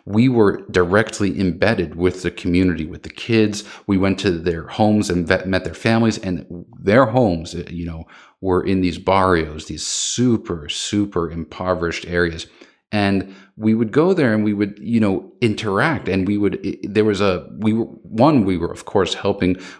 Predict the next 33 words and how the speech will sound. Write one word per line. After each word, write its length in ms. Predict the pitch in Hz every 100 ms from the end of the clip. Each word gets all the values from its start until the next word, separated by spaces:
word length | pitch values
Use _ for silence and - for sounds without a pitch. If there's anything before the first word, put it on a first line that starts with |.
| -
We 100 | 95
would, 300 | 87 82 -
um, 220 | 90 85
bring, 420 | 80 95 87 82 -
uh, 120 | 80
cameras, 460 | - 101 98 95 90
donate 320 | - 90 80
cameras 440 | - 95 95 87 -
t-, 100 | -
for 240 | - 85
the 160 | 85 80
organization 880 | 85 87 85 82 90 - 85 85 - _
that 120 | 90 -
they 80 |
can 160 | 85 90
use 220 | 85 85
to 80 | -
teach 380 | - 87 82 -
the 60 |
children, 640 | - - 107 101 98 95 - - _ -
um, 400 | 90 82 82 78 -
for 160 | - 82
after 320 | 90 - 82
school 240 | - 85
programs. 640 | 78 123 143 95 76 78 - - _ _ -
And 560 | 95 90 90 92 - - - - -
all 300 | 135 143 127
of 60 |
this 200 | 120 120 95
is 140 | 90
to 100 | 95
say 240 | - 131 123
that 280 | 95 90